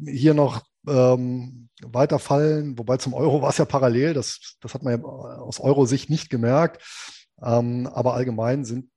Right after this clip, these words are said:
das ja dann eher oder so ein Umfeld und nachdem schon die Kurse deutlich runtergekommen sind und die Währung runtergekommen ist und die Meldungen alle schlecht sind, ist das ja eher zum Investieren tendenziell eher ein positiverer Rahmen.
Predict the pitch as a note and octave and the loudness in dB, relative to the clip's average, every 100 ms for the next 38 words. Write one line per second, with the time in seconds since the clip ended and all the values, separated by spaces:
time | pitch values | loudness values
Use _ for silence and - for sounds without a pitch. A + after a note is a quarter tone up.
0 | - A#2 - - A#2 B2 A#2+ - _ _ | -8 -8 -8 -6 -4 -2 -4 -6 _ _
1 | - C3+ D3+ D#3 C3+ A2+ B2 C3+ D#3 - | -4 0 4 4 2 -2 -2 -4 -6 2
2 | C3+ C#3+ C#3+ A#2 - _ - - - - | 4 4 2 -8 -10 _ -20 -20 -20 -18
3 | - C3 B2+ A2+ - B2+ C3 - B2+ A#2+ | -16 -12 -8 -8 -2 -2 -2 -2 -2 -4
4 | A#2+ B2+ C3+ B2+ A#2 C3+ A2+ C3 B2+ B2+ | -6 -2 -2 -2 -4 -4 -6 -4 -4 -4
5 | B2 A#2+ B2+ B2+ - - - - D3 C3 | -8 -4 -6 -6 -12 -20 -18 -10 -4 2
6 | C3 C3+ C3 C#3 C3 C3 C3 C3+ B2+ C3+ | 4 4 0 2 2 2 0 0 -4 -6
7 | D3 A2+ B2 C3+ C3 C3 C3 B2 C3 - | -4 0 0 2 0 -2 -4 -2 -2 -2
8 | C3+ - C3+ B2+ _ _ _ _ _ D3+ | -4 -4 -6 -8 _ _ _ _ _ -10
9 | B2+ B2 A#2+ C3 C3 B2+ - - A#2+ A2+ | -4 -4 0 2 2 -2 -12 -8 -6 -6
10 | - - C3 C3 B2 B2 A#2+ C#3+ D3 _ | -8 -12 -8 -4 -2 -2 -6 -8 -18 _
11 | _ _ _ _ _ _ _ A#2+ C3+ A#2 | _ _ _ _ _ _ _ 0 0 0
12 | - - A#2 G#2+ - C3+ C3 A2+ - G2+ | -4 -4 -4 -4 -6 -6 -4 -4 -6 -4
13 | G2+ G2 G2 F#2+ | -4 -2 -2 -4